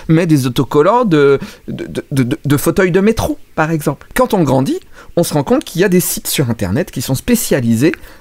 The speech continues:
euh, dans des passions pour adultes. Quand t'es grand, t'as peut-être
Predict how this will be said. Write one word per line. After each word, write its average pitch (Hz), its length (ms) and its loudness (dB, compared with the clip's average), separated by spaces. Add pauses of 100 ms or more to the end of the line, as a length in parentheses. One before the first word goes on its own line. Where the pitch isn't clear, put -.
(120)
euh, 123 320 4
dans 156 200 2
des 185 140 2
passions 156 380 0
pour 202 280 0
adultes. 175 480 0 (160)
Quand 143 140 2
t'es 127 180 0
grand, 131 320 2 (260)
t'as 131 100 2
peut-être 147 440 -2